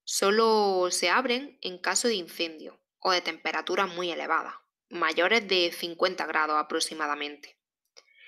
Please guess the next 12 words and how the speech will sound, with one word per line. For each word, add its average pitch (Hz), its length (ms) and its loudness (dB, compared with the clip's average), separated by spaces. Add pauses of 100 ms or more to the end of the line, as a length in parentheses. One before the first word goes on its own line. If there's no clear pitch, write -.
(1000)
Y 226 100 2
genera 196 420 2
no 220 160 2
solo 180 240 2
fuego, 165 520 0
sino 180 300 0
que 170 120 -4
cuando 165 280 -4
hay 165 120 -4
una 208 500 4
sequía 202 360 0
fuerte, 269 640 0